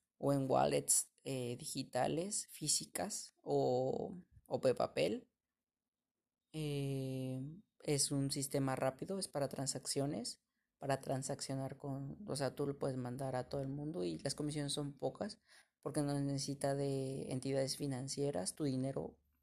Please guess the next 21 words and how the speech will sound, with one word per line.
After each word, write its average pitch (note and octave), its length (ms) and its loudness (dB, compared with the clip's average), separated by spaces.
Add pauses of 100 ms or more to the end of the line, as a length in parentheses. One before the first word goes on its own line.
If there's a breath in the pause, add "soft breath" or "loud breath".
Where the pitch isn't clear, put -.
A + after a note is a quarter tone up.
(160)
es - 540 0 (120)
mayormente D3 680 2
tuyo D3 400 -4
y E3 640 -8
tú D3 120 -2
lo C#3+ 160 2
posees, D3+ 480 0 (440 loud breath)
no C#3 760 2
lo C3+ 140 2
tienes C3+ 360 -2
en D3 180 -4
un C#3 400 -2
banco C3+ 520 0 (260)
y C3+ 300 -2
ellos C3+ 340 -2
ya C3 100 0
saben, C3 380 0
¿no? - 160 -6
El D3 140 0
banco C3+ 280 0
ocupa, C#3+ 640 -4